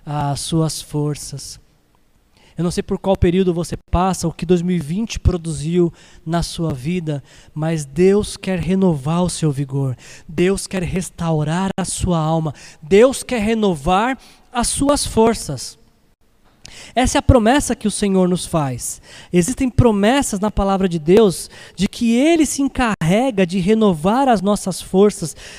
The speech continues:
de que Ele trabalha em nosso coração e nossa vida. Em Isaías capítulo quarenta, versículo vinte e nove, nós lemos, "Ele fortalece o cansado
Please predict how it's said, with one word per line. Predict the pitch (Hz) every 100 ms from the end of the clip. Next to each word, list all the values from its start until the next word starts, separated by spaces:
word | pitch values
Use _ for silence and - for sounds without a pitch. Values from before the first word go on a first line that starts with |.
| -
de | 160 226
que | - 240 247
Ele | 285 285
trabalha | - 277 214 170 254 320 330 302
em | 269
nosso | 254 254 240
coração | - 226 202 - 254 277
e |
nossa | 269 277 - 262
vida. | 214 294 196 139 - _ _ _ - - -
Em | 247
Isaías | 269 254 269 254
capítulo | 262 254 262 233
quarenta, | - 240 240 302 202
versículo | 190 185 - 247 247 233
vinte | 240 -
e | 214
nove, | 240 285 240
nós | 240 247 208
lemos, | 277 233 170
"Ele | 226 247
fortalece | - 247 - 240 214 233 330 -
o | 320
cansado | 254 233 - 226 220 262 240